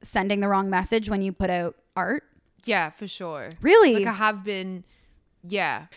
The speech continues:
Speaker 2: that's like
Speaker 1: Yeah.
Speaker 2: a, there's, like, a tiny part of me that, like, worries about that.
Speaker 1: Mm-hmm.
Speaker 2: Um, I think you just gotta kinda let that go, and I think just know the person you are.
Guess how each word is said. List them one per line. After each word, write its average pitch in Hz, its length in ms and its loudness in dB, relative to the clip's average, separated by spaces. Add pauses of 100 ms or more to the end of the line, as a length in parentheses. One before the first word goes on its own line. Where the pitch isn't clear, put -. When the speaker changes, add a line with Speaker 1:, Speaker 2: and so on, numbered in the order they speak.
(160)
Speaker 2:
that's 254 180 2
like 349 100 2
Speaker 1:
Yeah. 240 140 4
Speaker 2:
a, - 20 -2
there's, 269 140 0
like, 269 140 -2
a - 60 -8
tiny 226 440 -6
part 196 300 -4
of 190 80 -10
me 180 260 -6
that, 165 280 -8 (800)
like, 175 180 -8
worries 180 480 -8
about 196 400 -8
that. 214 380 -4
Speaker 1:
Mm-hmm. 190 400 -4
Speaker 2:
Um, 175 420 -10
I - 60 -20
think 311 160 -10
you 370 60 -12
just 381 100 -12
gotta 415 160 -10
kinda 254 220 -6
let 202 200 -10
that 180 220 -14
go, 175 220 -8
and 165 260 -12 (460)
I 180 100 -12
think 170 240 -16
just 175 180 -16
know 160 120 -12
the 151 100 -14
person 156 360 -16
you 147 180 -12
are. 147 400 -12